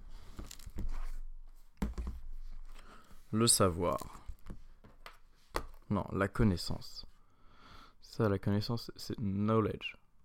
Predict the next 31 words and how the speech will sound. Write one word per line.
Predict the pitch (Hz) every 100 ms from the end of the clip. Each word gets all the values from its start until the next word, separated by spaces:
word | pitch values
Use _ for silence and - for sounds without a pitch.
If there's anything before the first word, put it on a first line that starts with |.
| - - - _ - - - - - - - - -
En | 101
anglais, | 98 107
c'est | 95
ça, | - -
knowledge. | 90 92 - - - - - - - - - - - - - - - - - - - - - - - - - -
Knowledge, | 101 120 135 120 101 95 92 104 104 104 -
knowledge | 104 107 120 120
signifie | - 107 104 113
connaissance. | - 113 92 - - - -
La | 101 -
connaissance. | - 117 87 - - - - - - - - - - - -
Qu'est-ce | - 120 -
qu'on | 101
fait | - 101
de | 92
la | 87
connaissance ? | - - - -
Qu'est-ce | - 120 -
que | -
la | 87 80
connaissance ? | - 82 - - - - - - - - - - - -
La | -
connaissance, | 110 113 139 135
c'est | - 95 -
tout | 117
ce | -
qu'on | - 92
a | 90
dans | 87
notre | 85 -
tête. | - - -